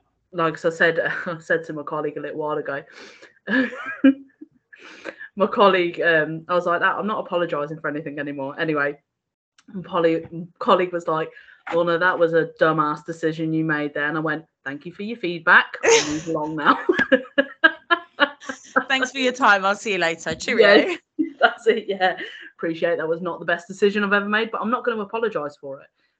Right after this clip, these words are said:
Speaker 1: because I used the information I had at the time."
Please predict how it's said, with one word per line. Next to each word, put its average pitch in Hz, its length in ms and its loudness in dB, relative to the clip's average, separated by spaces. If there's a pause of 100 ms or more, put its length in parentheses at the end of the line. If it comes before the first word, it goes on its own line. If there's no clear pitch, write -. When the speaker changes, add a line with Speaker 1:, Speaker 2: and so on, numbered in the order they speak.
Speaker 1:
because 196 280 -2
I 196 80 0
used 196 580 -6 (240)
the 185 100 -6
information 180 500 -6
I 156 40 -6
had 165 200 -4
at 165 120 -6
the 139 80 -20
time." 135 480 -12